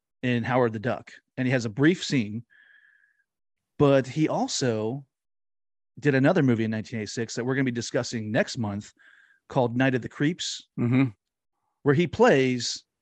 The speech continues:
Speaker 1: scientist.
Speaker 2: He's good at it.
Speaker 1: My theory is, do we have a share? And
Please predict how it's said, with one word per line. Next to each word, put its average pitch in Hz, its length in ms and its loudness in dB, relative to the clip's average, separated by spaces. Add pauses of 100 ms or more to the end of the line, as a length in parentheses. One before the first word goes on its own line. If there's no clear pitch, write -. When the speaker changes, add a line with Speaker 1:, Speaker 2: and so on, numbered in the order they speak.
Speaker 1:
scientist. - 840 -2 (1400)
Speaker 2:
He's 269 140 0
good 349 160 2
at 185 140 4
it. - 140 -2 (440)
Speaker 1:
My 170 180 6
theory 175 440 4
is, 151 360 0 (320)
do 165 60 0
we 220 120 6
have 247 120 6
a 190 60 4
share? 180 320 4
And 170 200 0